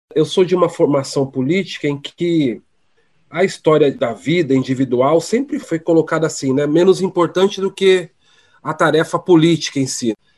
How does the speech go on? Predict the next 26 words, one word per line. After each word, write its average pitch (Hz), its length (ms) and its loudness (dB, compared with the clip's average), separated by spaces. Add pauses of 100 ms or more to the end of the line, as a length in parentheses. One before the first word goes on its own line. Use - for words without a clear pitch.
A 143 80 -4
gente 165 180 -6
vive 202 160 2
um 196 80 4
tempo 185 320 2
hoje 180 220 4
em 190 60 -2
que 196 100 -6
isso 190 160 -2
é - 20 4
bastante 190 540 -2
importante, 170 720 2 (260)
a 135 80 0
história 147 260 -4
da 147 120 0
trajetória 143 840 2
e 123 60 -2
tal, 135 180 -2
da 135 100 -2
caminhada, 135 760 -2 (520)
mas 135 220 -4
eu, 143 160 -2
eu 139 80 -8
sou - 140 -6
pouco 165 240 -6
acostumado. 107 680 -2